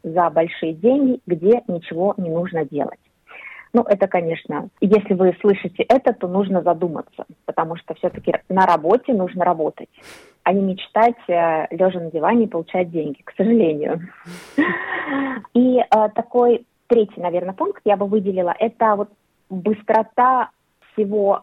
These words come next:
процесса. Что это значит? У вас не потребовали ни квалификацию, у вас практически не спросили какие-то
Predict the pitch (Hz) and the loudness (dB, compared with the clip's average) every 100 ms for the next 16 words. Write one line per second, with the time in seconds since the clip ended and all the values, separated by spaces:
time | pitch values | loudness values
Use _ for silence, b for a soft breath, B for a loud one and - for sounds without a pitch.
0 | - 214 202 - 214 175 - - - 214 | -6 -6 -4 0 0 0 -6 -8 -2 0
1 | 202 190 196 160 - - 175 247 247 226 | 0 -2 -4 -8 -10 -10 -2 -2 -2 -2
2 | 220 220 214 196 185 170 220 240 240 240 | 0 0 0 0 -2 -2 -2 0 0 0
3 | 247 202 190 190 - 160 180 226 _ 190 | -2 0 0 -2 -10 -4 -2 -2 _ -4
4 | 190 220 - 220 - 202 196 196 196 - | -4 -8 -12 -12 -6 -6 -4 -4 -4 -2
5 | 214 202 196 - 202 - 202 | -2 -2 -4 -2 -4 2 2